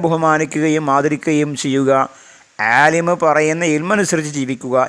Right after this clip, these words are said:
ഇതാണ് ആലിമല്ലാത്തവർ ചെയ്യേണ്ടത് എന്ന തത്വോപദേശം നാം ഇവിടെ മനസ്സിലാക്കുക.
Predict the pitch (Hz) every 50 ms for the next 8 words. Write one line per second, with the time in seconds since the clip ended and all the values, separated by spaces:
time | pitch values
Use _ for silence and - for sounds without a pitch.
0 | 90 101 117 139 143 131 123 123 120 127 127 120 - - _ _ _ _ _ _
1 | - - 101 113 127 135 139 135 131 123 123 127 127 131 131 127 - 135 139 135
2 | 120 - 131 120 117 120 120 117 113 113 113 113 123 135 139 143 143 143 - -
3 | 113 113 113 117 120 135 151 185 185 - - - - _ _ _ _ - 127 120
4 | - - _ - 156 151 160 156 160 160 151 160 170 175 165 - 190 202 190 -
5 | - _ _ _ _ _ _ - 113 123 123 120 117 113 113 113 113 110 110 107
6 | 101 - 113 110 101 98 - - 98 92